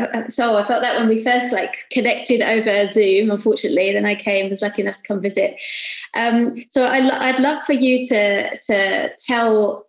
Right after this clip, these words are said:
us and the listeners, you know, what's, what's most important to you right now? What do you think we could be doing more of in the, in the field of, of growing and connecting more with food?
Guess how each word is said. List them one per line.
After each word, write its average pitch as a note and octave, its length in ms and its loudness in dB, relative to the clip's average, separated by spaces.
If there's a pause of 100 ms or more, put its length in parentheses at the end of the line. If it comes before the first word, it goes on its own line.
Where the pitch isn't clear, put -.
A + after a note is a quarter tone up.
(140)
us G3+ 320 -2
and G3 140 0
the F#3+ 60 0
listeners, F#3+ 480 0
you F#3+ 180 0
know, - 80 -2
what's, - 500 -2 (420)
what's D4+ 260 2
most C#4+ 220 4
important B3+ 460 2
to A#3+ 100 -2
you A3+ 200 4
right G3+ 180 0
now? G3 220 0
What A#3 160 0
do C4 80 0
you A#3 80 -2
think A#3 180 0
we A3 160 2
could A3 180 0
be G#3+ 120 -2
doing G3 300 0
more F#3+ 280 2
of F#3 460 -2
in F#3 160 -2
the, - 180 -2
in F#3+ 120 -2
the F#3 60 -2
field F#3 440 0
of, F3 240 -6
of - 180 -10
growing F#3+ 560 -2
and - 260 -2 (160)
connecting G3 460 -4
more F#3 140 0
with G#3 180 -4
food? - 420 -4